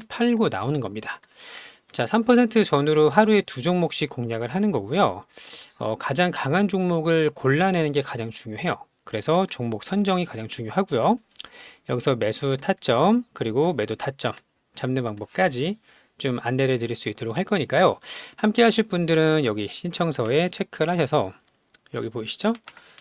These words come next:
당일 주도주 매매를 체크를 해서 맨 밑에 여기 제출 버튼을 누르시면 되는 겁니다. 자, 그날그날 가장 센 종목은 계속 바뀌기 마련이고요.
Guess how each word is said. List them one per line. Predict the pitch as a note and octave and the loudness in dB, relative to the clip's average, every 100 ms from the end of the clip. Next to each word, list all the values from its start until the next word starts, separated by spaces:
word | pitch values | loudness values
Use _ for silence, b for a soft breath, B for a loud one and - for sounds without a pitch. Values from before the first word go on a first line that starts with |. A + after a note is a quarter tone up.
| - | -12
당일 | - B2 B2 | -4 -2 -2
주도주 | B2+ B2+ B2 | -4 -4 -2
매매를 | A2+ A2 A#2+ | -4 -2 -4
체크를 | - F#3 - C#3 | -4 -4 -2 0
해서 | F3 G#3+ B2 G3+ - _ b b b - | 0 2 4 2 0 _ b b b -2
맨 | C3+ A#2+ | 0 -2
밑에 | G2+ - F3 F#3+ G#3+ B2+ | -6 -2 2 4 2 0
여기 | G2+ G2+ | -6 -6
제출 | C3 C3 - C3 | -6 -4 -2 -2
버튼을 | G2+ - C3 B2 | -4 -6 -6 -4
누르시면 | A2 C3 B2+ G#2+ | -4 -4 -4 -4
되는 | - B2+ | -6 -4
겁니다. | C#3 A#2 G#2 D#3 A#3+ B B B B B B - | -4 -4 -2 0 0 B B B B B B -2
자, | A#2 | 0
그날그날 | - F#3 A#3 A3+ G3+ G3+ F3 | 2 4 6 6 6 6 4
가장 | - D3 D3 | 0 -4 0
센 | A3 | 2
종목은 | A3+ A#3 F#3 E3+ | 4 4 2 -2
계속 | - C3+ | -4 -8
바뀌기 | - - - E3 D3+ | -6 -6 -4 -4 0
마련이고요. | A2 B2 D3 A2 C#3 E3+ G2 | 0 2 0 0 2 4 2